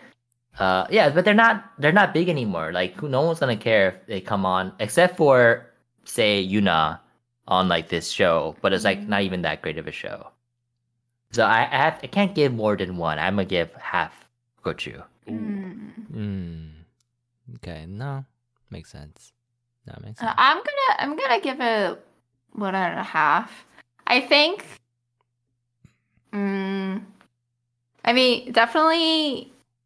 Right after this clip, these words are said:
Speaker 2: they're an older generation K-pop, and so obviously they don't have, uh, you know, the same popularity as, you know, Blackpink or New Jeans right now. But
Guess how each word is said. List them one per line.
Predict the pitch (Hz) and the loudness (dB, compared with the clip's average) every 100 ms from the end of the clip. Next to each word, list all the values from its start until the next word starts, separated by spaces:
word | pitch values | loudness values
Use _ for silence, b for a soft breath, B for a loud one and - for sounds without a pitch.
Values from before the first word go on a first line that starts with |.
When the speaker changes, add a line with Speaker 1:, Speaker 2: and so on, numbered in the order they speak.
| _ _ _ _ | _ _ _ _
Speaker 2:
they're | 214 240 226 226 226 202 | 0 4 8 8 6 4
an | 254 - | 0 -2
older | 196 190 190 185 | 0 0 0 -4
generation | 180 175 170 156 170 - 170 143 | -4 -6 -6 -8 -10 -12 -14 -14
K-pop, | - - - - - - - - - _ _ _ _ _ _ _ | -12 -12 -12 -10 -8 -6 -8 -12 -20 _ _ _ _ _ _ _
and | 180 185 | -8 -8
so | 175 180 170 175 175 170 175 - - | -6 -2 0 2 2 0 0 -2 -4
obviously | 165 185 208 196 196 190 180 | 0 2 2 -2 -2 -6 -4
they | 180 | -4
don't | 180 175 196 | -2 -2 -4
have, | - 123 - - 87 - - _ _ _ _ _ _ - | -2 0 0 0 -4 -10 -20 _ _ _ _ _ _ -8
uh, | - - - - - | -6 -6 -8 -10 -10
you | 180 | -10
know, | 170 - 160 | -6 -6 -6
the | 202 | -6
same | 196 180 | -8 -8
popularity | - 170 - 165 160 - 170 175 175 - | -6 -6 -6 -8 -8 -6 -6 -6 -6 -6
as, | - 143 - - - _ _ _ _ _ - | -4 -4 -6 -10 -16 _ _ _ _ _ -12
you | 220 | -8
know, | 202 | -6
Blackpink | 175 - - - 180 - - | -2 -2 -4 -6 -6 -6 -6
or | 165 | -6
New | 165 165 | -4 -6
Jeans | 160 - - - | -6 -8 -8 -10
right | - - | -10 -10
now. | - 107 254 - B B _ | -6 -4 -4 -8 B B _
But | - 220 196 190 - | 0 4 4 2 -2